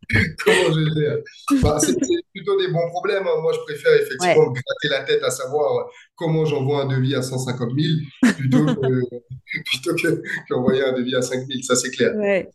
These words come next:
Speaker 1: Ça, c'est
Speaker 2: c'est
Speaker 1: clair.
Speaker 2: ça. Mais c'est, c'est ça l'expérience de, de, de grandir même dans la partie commerciale, tu vois. Euh, et
Speaker 1: Ouais, ouais,
Speaker 2: c'est,
Speaker 1: ouais,
Speaker 2: et
Speaker 1: ouais.
Speaker 2: comme tu le dis, c'est, c'est avantageux de pouvoir aujourd'hui avoir l'opportunité de, bah, de répondre à des appels d'offres beaucoup plus évolués grâce à le digital,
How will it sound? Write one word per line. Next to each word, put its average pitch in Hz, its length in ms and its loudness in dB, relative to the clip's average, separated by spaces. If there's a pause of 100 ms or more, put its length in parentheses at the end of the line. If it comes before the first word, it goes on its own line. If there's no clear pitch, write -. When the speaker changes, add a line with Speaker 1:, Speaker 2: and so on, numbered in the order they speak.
Speaker 1:
Ça, 196 80 -12
c'est 196 140 4
Speaker 2:
c'est 180 80 4
Speaker 1:
clair. 170 180 0
Speaker 2:
ça. - 40 -12 (180)
Mais 208 140 -2
c'est, 220 200 0
c'est 226 140 -6
ça 233 180 -2
l'expérience 196 600 -2
de, 175 260 0
de, 170 340 -2
de 170 120 -2
grandir 190 440 0
même 190 220 -2
dans 175 100 0
la 165 260 0
partie - 280 -8
commerciale, 185 520 0
tu - 120 -2
vois. 170 100 0 (460)
Euh, 160 140 0
et 160 100 4
Speaker 1:
Ouais, 127 80 0
ouais, 123 240 0
Speaker 2:
c'est, 120 120 -2
Speaker 1:
ouais, 123 120 0
Speaker 2:
et 113 140 4
Speaker 1:
ouais. - 80 -2
Speaker 2:
comme 180 160 -2
tu 196 100 -4
le 190 60 0
dis, 202 100 -2
c'est, 151 400 -2 (260)
c'est - 140 -6
avantageux 190 500 0
de 202 100 -2
pouvoir 196 320 -2
aujourd'hui 196 280 0
avoir 170 380 0
l'opportunité 175 580 0
de, 156 160 -2 (220)
bah, 160 160 -2
de 156 80 0
répondre 170 320 0
à - 20 0
des 156 180 -2
appels 160 220 -2
d'offres 160 220 0
beaucoup 160 200 -4
plus 156 440 -2 (120)
évolués 165 460 0
grâce 160 300 -6
à 151 160 2
le 147 100 0
digital, 190 560 -2